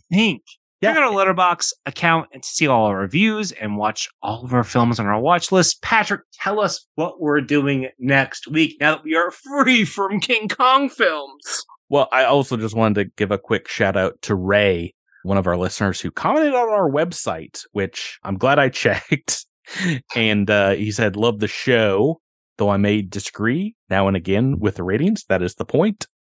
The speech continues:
Speaker 1: Yep.
Speaker 2: He's a kaiju fan since the nineteen sixties in Detroit. So
Speaker 1: Wow.
Speaker 2: he, he probably <laughs> saw this movie, uh, <laughs> you know, as a, as a teen. And gr-,
Speaker 1: I
Speaker 2: and
Speaker 1: would,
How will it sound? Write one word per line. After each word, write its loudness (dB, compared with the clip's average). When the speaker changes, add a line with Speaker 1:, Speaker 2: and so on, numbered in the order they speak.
Speaker 1:
Yep. 0
Speaker 2:
He's -16
a -10
kaiju 0
fan 2
since -2
the -6
nineteen -2
sixties -4
in -4
Detroit. -2
So 2
Speaker 1:
Wow. -2
Speaker 2:
he, -2
he 4
probably 0
<laughs> -6
saw -2
this 0
movie, 0
uh, 4
<laughs> -6
you 0
know, 0
as 0
a, 2
as 2
a 4
teen. 2
And -4
gr-, 0
Speaker 1:
I 4
Speaker 2:
and 2
Speaker 1:
would, 0